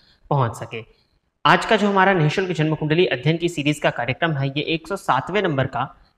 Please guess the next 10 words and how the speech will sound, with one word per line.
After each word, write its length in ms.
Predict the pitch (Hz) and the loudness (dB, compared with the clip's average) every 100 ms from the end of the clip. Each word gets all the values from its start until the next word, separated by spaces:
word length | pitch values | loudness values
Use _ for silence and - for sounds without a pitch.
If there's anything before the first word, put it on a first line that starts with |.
| - | -2
कार्यक्रम 340 | 123 123 160 | 0 2 2
है 140 | 165 | 2
और 160 | 175 135 | -2 -2
साथ 220 | 131 135 | 2 2
ही 40 | 180 | 4
साथ 300 | 190 190 233 | 4 4 -2
इस 100 | - | 0
कार्यक्रम 380 | 135 143 160 | 2 2 0
में 240 | 160 170 - | 0 -2 0
आज 240 | 139 139 | -2 -2